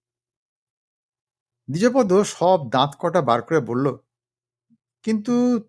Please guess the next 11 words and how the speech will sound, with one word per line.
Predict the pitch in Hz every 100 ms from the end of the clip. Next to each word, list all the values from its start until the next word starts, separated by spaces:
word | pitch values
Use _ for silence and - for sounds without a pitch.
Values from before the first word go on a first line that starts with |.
| _ _
তোর | - 135 175 202
মুখ | 214 208
দেখে | 214 226 226
যেন | 226 220
মনে | 214
হচ্ছে | 220 214 233
বিভূতি, | 220 214 214 220 214 208 _ _ _ _ _ -
উম, | 170 113
বড্ড | 98 104 101 165
শোক | 202 - 208
লেগেছে। | 214 208 202 214